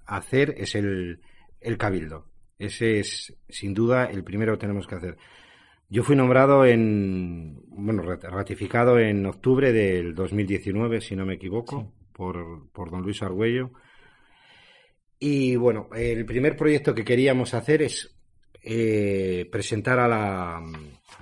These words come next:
Speaker 1: a Cabildo, eh, pues nos gustaría, eh, sinceramente, poder intentar sacar a la Virgen a hombros. O sea, no bailarla,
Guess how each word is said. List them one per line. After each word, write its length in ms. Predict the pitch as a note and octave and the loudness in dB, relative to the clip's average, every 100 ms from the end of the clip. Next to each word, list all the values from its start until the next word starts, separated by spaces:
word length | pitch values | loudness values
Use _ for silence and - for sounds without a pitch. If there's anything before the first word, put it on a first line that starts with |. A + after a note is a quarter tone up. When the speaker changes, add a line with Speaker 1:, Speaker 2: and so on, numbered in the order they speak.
| - _ _ _ - - - | -20 _ _ _ -20 -20 -12
Speaker 1:
a 540 | G2+ G2+ G2+ F#2+ F#2+ F#2 | -8 -4 -4 -4 -6 -4
Cabildo, 560 | A2 C3 C3+ D3+ E3 | 0 0 2 0 -2
eh, 880 | - G#2 F#2+ F#2 F2+ F2 F2 E2+ E2+ - | -4 -2 -2 -2 -4 -6 -8 -10 -14 -16
pues 200 | F2+ G2 | -14 -10
nos 160 | E2 | -8
gustaría, 560 | E2+ E2 G2 G2+ A#2+ B2 B2 | -8 -8 -4 -2 0 -2 -4
eh, 120 | F#2+ E2+ D2+ D2+ | -6 -8 -12 -16
sinceramente, 1080 | - F2 G#2 G2 G2+ G2+ A#2+ A2 F2+ E2 _ _ _ _ _ _ - | -12 -6 -4 -4 -4 -2 0 0 -2 -6 _ _ _ _ _ _ -10
poder 560 | A2 G#2+ A#2 A2+ - - - - | -4 2 2 2 -4 -20 -20 -6
intentar 580 | A2+ A2 A2 G2+ A#2 A#2 | -2 0 0 -2 -2 -4
sacar 320 | - - G#2+ | -6 -8 -4
a 60 | G2+ | -4
la 140 | G2 | -4
Virgen 800 | F#2 - - F#2 E2 D#2+ D2 F2+ _ _ _ _ _ _ _ _ _ | -6 -10 -10 -10 -10 -14 -18 -20 _ _ _ _ _ _ _ _ _
a 120 | - | -8
hombros. 480 | F#2+ E2 E2 E2+ - _ _ _ _ _ _ _ | -8 -8 -14 -20 -20 _ _ _ _ _ _ _
O 80 | - | -8
sea, 200 | A2 G#2 | -4 0
no 160 | B2 | 2
bailarla, 560 | C#3+ B2 F2 D#2+ D2+ | 4 4 2 -4 -10